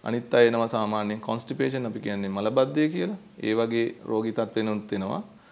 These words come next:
නැත්නම් ස්ලේෂ් මල වැඩි වලින් පිට වෙන්න පුළුවන්. නැත්නම් ඩයරියා, අපි කියනවා ලූස් මෝෂන් කියන, ඒ වගේ ඉන්න පුළුවන්. තවත් සමහරෙක් එනවා බඩවැල එකපාරට බ්ලෝක් වෙලා ඉන්න පුළුවන්. මොකද ඒ පිළිකාව එතනම් තදට තියෙනවා නම්,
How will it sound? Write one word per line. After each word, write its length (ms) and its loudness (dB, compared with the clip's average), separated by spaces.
නැත්නම් 360 -4
ස්ලේෂ් 400 2
මල 180 0
වැඩි 180 0
වලින් 180 -2
පිට 200 -6
වෙන්න 260 -2
පුළුවන්. 360 -4
නැත්නම් 380 -4
ඩයරියා, 440 0
අපි 140 -12
කියනවා 280 -8
ලූස් 360 -4
මෝෂන් 340 -4
කියන, 240 -6
ඒ 160 0
වගේ 280 2
ඉන්න 160 -2
පුළුවන්. 400 -4
තවත් 320 -2
සමහරෙක් 460 -2
එනවා 160 -6
බඩවැල 380 -2
එකපාරට 400 -4
බ්ලෝක් 300 -4
වෙලා 180 2
ඉන්න 180 -4
පුළුවන්. 320 -6
මොකද 220 -6
ඒ 120 -4
පිළිකාව 460 -4
එතනම් 340 -4
තදට 380 -4
තියෙනවා 360 -2
නම්, 160 -4